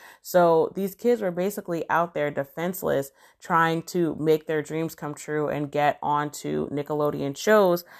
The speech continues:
knowing that these camps were full of Nickelodeon producers, directors, and higher ups that would be basically make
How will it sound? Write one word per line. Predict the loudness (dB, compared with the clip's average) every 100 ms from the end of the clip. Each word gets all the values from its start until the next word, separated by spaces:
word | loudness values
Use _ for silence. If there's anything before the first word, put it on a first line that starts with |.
| -12
knowing | 0 4 6 4
that | 2 2 0 -4
these | -6 -8
camps | -10 -8 -4 -2 -2 -6 -6
were | 2 2
full | 2 -2 2 4 4 4
of | 2 2 0 _ -20 _ -8
Nickelodeon | -4 -2 2 2 0 -4
producers, | -4 -4 -2 0 2 2 0
directors, | -2 0 0 -2 -2 0 0
and | -2 -6
higher | -2 0 0 2 2
ups | 0 -4
that | -4 2 4 2
would | 2 -2 0
be | -4 -4 -6 _ -20 _
basically | -2 -2 -2 -4 -4 -2
make | 0 2 0